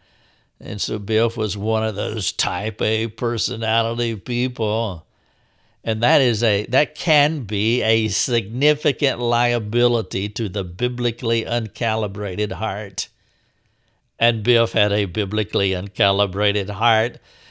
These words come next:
So this wonderful type A personality that everybody pla-, applauds and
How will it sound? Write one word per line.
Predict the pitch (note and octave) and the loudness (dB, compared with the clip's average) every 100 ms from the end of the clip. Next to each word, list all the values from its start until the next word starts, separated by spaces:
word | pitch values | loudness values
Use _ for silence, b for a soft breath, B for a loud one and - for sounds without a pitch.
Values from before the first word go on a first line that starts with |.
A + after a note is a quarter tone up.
| b | b
So | - A2+ | 2 4
this | A#2+ A2+ | 4 2
wonderful | A#2 G#2+ A#2 B2 B2 A#2+ B2 B2 | 0 0 2 2 2 0 0 0
type | C3 A2+ B2 | 2 2 2
A | C3 C3 | 0 -2
personality | - C#3 A#2+ B2 B2 B2+ B2 B2 B2 | 0 0 0 0 2 4 2 2 0
that | A#2 A#2 | 0 0
everybody | A#2 A#2+ A#2+ A#2 | 0 2 2 2
pla-, | A2+ C#3 B2 A#2+ C3+ | 0 0 4 4 2
applauds | A2 G#2+ B2+ A#2 A#2+ A#2+ B2 A2 | 0 0 4 6 8 6 4 0
and | A#2+ A2+ | -4 -6